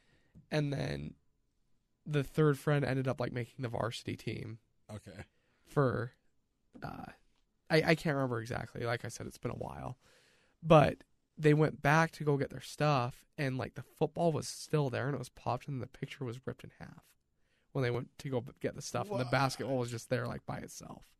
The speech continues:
Speaker 2: Wow.
Speaker 1: Yeah. Um, and then the other story, this one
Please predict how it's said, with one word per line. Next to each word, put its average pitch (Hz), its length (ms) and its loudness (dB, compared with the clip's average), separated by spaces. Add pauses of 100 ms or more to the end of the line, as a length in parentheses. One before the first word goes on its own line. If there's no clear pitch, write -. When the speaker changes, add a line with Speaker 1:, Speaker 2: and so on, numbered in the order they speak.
Speaker 2:
Wow. 117 680 -8
Speaker 1:
Yeah. 127 360 4 (640)
Um, 135 500 4 (500)
and 160 100 6
then 151 100 8
the 139 100 4
other 208 240 10
story, 135 300 4
this 180 180 6
one 151 280 4